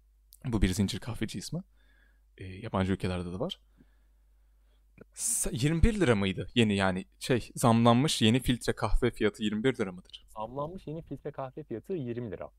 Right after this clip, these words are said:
Speaker 1: Starduck da güzelmiş bu arada. Starbush
Speaker 2: Starduck da
Speaker 1: sadece.
Speaker 2: fena değil.
Speaker 1: Evet, Starbush sadece,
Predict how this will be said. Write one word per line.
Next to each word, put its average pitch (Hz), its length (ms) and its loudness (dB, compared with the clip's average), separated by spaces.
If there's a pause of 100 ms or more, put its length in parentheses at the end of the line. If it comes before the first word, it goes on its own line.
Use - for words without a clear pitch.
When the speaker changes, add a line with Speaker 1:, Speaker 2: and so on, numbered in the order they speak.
(300)
Speaker 1:
Starduck 123 560 4
da 120 60 2
güzelmiş 92 460 -8
bu 98 80 -6
arada. 101 380 -8
Starbush 110 680 2
Speaker 2:
Starduck 147 200 -4
da - 40 -2
Speaker 1:
sadece. 101 320 0
Speaker 2:
fena 85 180 -12
değil. 95 120 -18 (400)
Speaker 1:
Evet, 90 280 -10
Starbush 98 420 -6
sadece, 107 460 -4